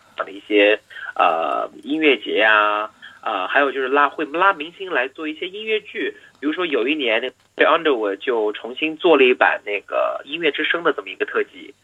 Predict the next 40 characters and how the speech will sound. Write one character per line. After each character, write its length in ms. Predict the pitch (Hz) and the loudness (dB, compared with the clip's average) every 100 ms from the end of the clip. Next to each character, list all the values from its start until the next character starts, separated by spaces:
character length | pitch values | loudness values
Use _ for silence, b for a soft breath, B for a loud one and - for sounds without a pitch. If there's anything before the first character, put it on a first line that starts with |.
| B B B - | B B B 0
呃， 480 | 113 107 101 98 92 95 - - | 2 4 2 0 -2 -12 -12 -8
今 100 | 175 | 0
年 300 | 156 147 147 | 4 6 4
一 100 | 143 | 2
定 240 | 190 147 | 0 0
还 120 | 131 127 | 0 2
会 180 | 143 | 2
有 120 | 113 101 | 2 0
这 120 | 131 | 2
样， 120 | 123 - _ - | 2 -2 _ -6
但 120 | 131 | 2
是 120 | 147 | 2
我 120 | 127 | 2
没 100 | 110 | 0
有 100 | 139 | -2
去， 180 | 135 131 | -2 -4
我 120 | 120 | -6
没 100 | 131 | 0
有 80 | 143 | 0
去 140 | - 139 | 0 2
调 180 | 156 139 | 4 4
研 200 | 113 104 | 2 2
啊， 100 | 110 | 0
我 60 | |
不 60 | 107 | 0
知 80 | 147 | -4
道 80 | 139 | -4
哪 60 | 113 | -8
个 80 | |
明 180 | 107 110 147 | -12 -18 -16
星 140 | 147 151 _ _ _ | -16 -18 _ _ _
今 80 | 131 | -8
年 160 | 123 | -8
会 160 | - 139 | -8 -10
去 60 | |
做 160 | 131 139 | -2 -2
一 80 | 127 | 0
些 100 | 147 | -2
特 200 | - 131 | 0 -2
辑。 300 | - 101 | -2 -6